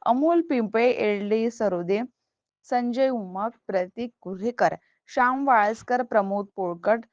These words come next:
पंचायत समिती सदस्य दादाराव किर्दक, प्रकाश वानरे, उद्योजक अनिल चावला, चंद्रकुमार हरजानी, जितेंद्र चंदवानी आदी मान्यवर उपस्थित होते.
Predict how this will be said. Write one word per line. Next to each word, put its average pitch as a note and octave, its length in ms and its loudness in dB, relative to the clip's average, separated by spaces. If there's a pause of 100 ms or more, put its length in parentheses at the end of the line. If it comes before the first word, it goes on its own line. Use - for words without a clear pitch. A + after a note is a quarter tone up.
(240)
पंचायत B3+ 360 -2
समिती A#3+ 460 -6
सदस्य G#3+ 480 -6
दादाराव F3+ 480 0 (120)
किर्दक, F3+ 400 -6 (600)
प्रकाश B3 460 -4
वानरे, F#3+ 500 -4
उद्योजक G#3+ 640 -4
अनिल G#3 300 -4
चावला, G3+ 520 2
चंद्रकुमार B3 720 0
हरजानी, A3+ 540 -4 (400)
जितेंद्र C#4+ 520 -2
चंदवानी A#3 680 -2
आदी A3+ 320 -2
मान्यवर F3 540 -4 (100)
उपस्थित F#3+ 520 -4
होते. F3 260 -6